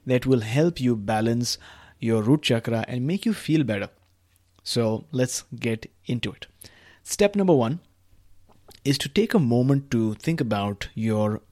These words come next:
relationship with your mother. How is your relationship with her right now? If she's not alive, then how was your relationship with her in the last five to seven years of her life? Are you not on talking terms?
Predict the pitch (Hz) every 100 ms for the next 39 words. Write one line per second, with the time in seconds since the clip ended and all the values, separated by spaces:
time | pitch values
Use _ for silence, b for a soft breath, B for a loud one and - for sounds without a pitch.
0 | - 113 117 120 131 - 120 113 - 110
1 | 110 107 - 104 98 98 104 95 85 _
2 | _ _ _ _ _ _ _ - - 156
3 | 180 160 139 113 110 104 104 - 110 -
4 | 110 - b b b b - 117 - 104
5 | 101 101 - - 110 101 104 92 B B
6 | B - - 143 135 120 143 160 139 139
7 | 143 120 113 107 - 131 139 143 120 120
8 | 123 117 117 113 117 135 139 135 123 110
9 | 104 135 160 135 123 B B B B 117
10 | 117 110 107 120 131 - - b b -
11 | - 117 120 127 127 - 110 - 110 110
12 | 104 101 98 - b b b b - 104
13 | 110 104 95 87 - - _ _ 117 117
14 | 117 120 120 117 120 120 139 139 151 156
15 | -